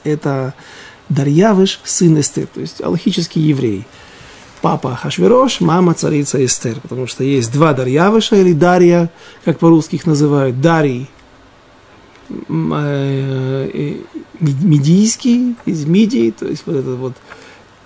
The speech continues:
эм, тесть Кореша пе-, персидского,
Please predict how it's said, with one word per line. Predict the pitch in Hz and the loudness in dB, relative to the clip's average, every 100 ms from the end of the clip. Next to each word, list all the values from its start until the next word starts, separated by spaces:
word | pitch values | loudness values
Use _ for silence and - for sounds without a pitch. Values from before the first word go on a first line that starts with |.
| - | -14
эм, | 151 117 - - - _ _ - _ _ _ _ - | -12 -12 -14 -20 -20 _ _ -20 _ _ _ _ 0
тесть | 233 - - - - _ - - - - | 2 2 -2 -8 -12 _ -20 -20 -20 -4
Кореша | - 185 160 147 214 214 220 - - - _ | 2 4 4 0 0 -2 -2 -10 -20 -20 _
пе-, | 175 | 0
персидского, | 165 190 190 196 175 - 170 190 | 2 2 4 2 0 0 -2 -2